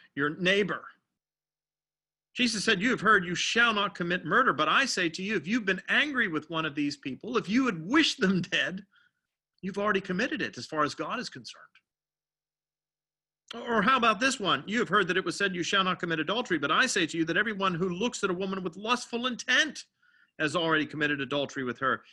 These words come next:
in his heart." I've said to you before, one of the most difficult things is to walk up King Street here in Charleston and pass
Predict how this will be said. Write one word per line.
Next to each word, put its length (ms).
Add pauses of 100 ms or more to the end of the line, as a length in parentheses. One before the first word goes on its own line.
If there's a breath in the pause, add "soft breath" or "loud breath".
(140 soft breath)
in 160
his 380 (160)
heart." 420 (1200)
I've 120
said 160
to 60
you 140
before, 300
one 120
of 60
the 60
most 200
difficult 460
things 240
is 120
to 80
walk 320
up 180
King 220
Street 280
here 180
in 100
Charleston 600
and 260
pass 600